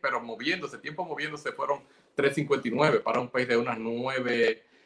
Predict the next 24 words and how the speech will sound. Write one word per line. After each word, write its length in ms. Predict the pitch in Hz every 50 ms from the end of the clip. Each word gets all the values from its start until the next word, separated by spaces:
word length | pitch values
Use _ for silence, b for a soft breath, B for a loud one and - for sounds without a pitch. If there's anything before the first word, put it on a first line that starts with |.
| b b -
eh, 220 | 101 104 107 107
minutos 440 | 104 104 113 117 113 120 117 135 120
por 160 | - 113 101
milla. 480 | 101 101 117 175 190 131 101 95 87 -
O 60 | -
sea 220 | - - 127 113 -
que 240 | - 110 107 104
realmente, 560 | 104 113 104 107 117 120 117 117 117 117 - 110
y 40 |
estamos 260 | 104 101 - 113 123 117
hablando 200 | 117 120 127 123
de 40 |
una 60 | 117 -
persona 300 | 110 - - 117 113 110
de 60 | 107
sesenta 360 | 107 98 - 101 98 98 98
y 40 | 95 95
cinco 440 | - 120 104 104 - - 101 95
años, 240 | 101 101 104 101 98 _
pero 240 | - - - - b b b b - -
fue 160 | 131 123 -
corredor 380 | 127 127 131 123 113 135 131 127
de 100 | 117 117
fondo 520 | - - 135 175 208 196 147 190 - -